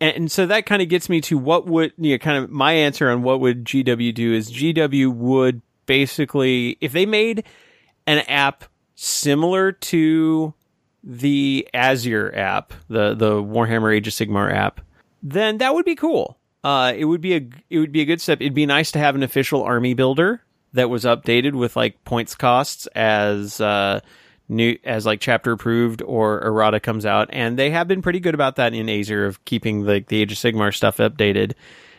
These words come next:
And obviously the new chapter approved, uh, rather than just putting in the changes in price, they put in the prices for everything. So obviously they've got one combined database of where they could just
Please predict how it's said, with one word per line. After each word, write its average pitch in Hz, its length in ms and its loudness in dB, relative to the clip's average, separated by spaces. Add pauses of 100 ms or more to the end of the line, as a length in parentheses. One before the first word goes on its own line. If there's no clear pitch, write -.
(120)
And 117 360 0
obviously 135 480 -2
the 127 120 -2
new 127 160 -2
chapter 131 380 0
approved, 131 500 0 (480)
uh, 120 280 0
rather 151 380 2
than 143 160 2
just 135 180 -2
putting 139 320 0
in 131 460 2
the 117 340 0 (220)
changes 139 680 0
in 147 140 -2
price, 147 360 0
they 123 120 0
put 131 180 -2
in 123 100 0
the 117 60 0
prices 120 380 -2
for - 240 -6 (140)
everything. 151 880 0
So 104 580 0
obviously 123 400 0
they've 113 180 2
got 117 280 0
one 120 520 0 (280)
combined 113 580 0
database 113 560 2
of 104 100 -6
where 107 200 2
they 104 120 -2
could 107 140 -8
just 101 180 -10